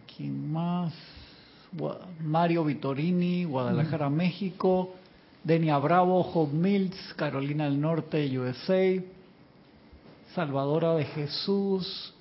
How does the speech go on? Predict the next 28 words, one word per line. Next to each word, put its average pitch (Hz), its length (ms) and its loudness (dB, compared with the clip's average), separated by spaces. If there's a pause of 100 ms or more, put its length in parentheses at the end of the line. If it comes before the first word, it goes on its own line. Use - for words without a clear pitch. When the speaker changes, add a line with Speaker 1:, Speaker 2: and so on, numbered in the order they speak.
(120)
Speaker 1:
hasta 131 300 -4
aquí 131 200 -4
de 139 60 -2
Panamá. 143 500 2
William 165 640 2
Gamboa, 180 1080 4
Cúcuta, 156 560 -2
Colombia. 185 800 4
Marian 151 560 2
Herb, 196 380 2
Buenos 139 320 -2
Aires, 143 220 -2
Argentina. 190 800 -2 (340)
Uy, 175 180 0
se - 180 -4
fue. 151 320 -2 (920)
Marlene 180 380 4
Blanco, 190 480 4
Maracay, 151 420 2
Venezuela. 185 720 2 (240)
María 147 260 -2
del 147 220 0 (360)
Rosario, 170 840 0
desde 135 200 0
Orlando, 147 360 0
Florida. 190 600 2
Irene 151 380 0
Añez, 185 420 2